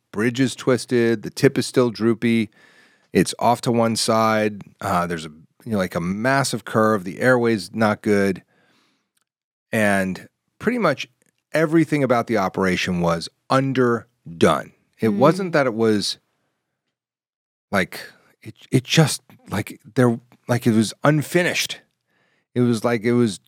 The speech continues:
Speaker 1: twenty-three percent finished.
Speaker 2: Ooh.
Speaker 1: So, uh, 'cause I see the
Speaker 2: That's not
Speaker 1: befores,
Speaker 2: even
Speaker 1: I see
Speaker 2: close.
Speaker 1: Right, and I'm like, I'm like, "Wh-, what happened here? Like, you needed more, like, you had to keep going.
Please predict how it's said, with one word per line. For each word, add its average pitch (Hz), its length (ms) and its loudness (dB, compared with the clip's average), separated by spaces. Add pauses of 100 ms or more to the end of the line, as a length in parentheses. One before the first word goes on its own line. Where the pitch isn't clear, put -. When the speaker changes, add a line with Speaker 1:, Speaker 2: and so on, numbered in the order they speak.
Speaker 1:
twenty-three 160 840 0
percent 135 440 0
finished. - 600 -2
Speaker 2:
Ooh. 196 240 4 (580)
Speaker 1:
So, 165 880 0
uh, 147 160 -2
'cause 147 140 0
I 135 120 2
see 151 240 0
the 139 100 0
Speaker 2:
That's 254 200 0
not 247 180 2
Speaker 1:
befores, 254 160 0
Speaker 2:
even 208 80 2
Speaker 1:
I 127 40 0
see 226 60 -4 (100)
Speaker 2:
close. 180 460 -2
Speaker 1:
Right, 285 220 2
and 170 180 0
I'm 185 100 -2
like, 208 300 -2 (640)
I'm 151 100 4
like, 160 200 2
"Wh-, 170 500 -12 (880)
what 208 240 2
happened 254 420 -2
here? 180 360 0 (260)
Like, 156 180 4
you 160 180 -4
needed 208 380 2
more, 185 380 2 (260)
like, 175 240 4 (180)
you 165 120 6
had 214 80 4
to 220 80 -6
keep 165 180 -4
going. 185 320 4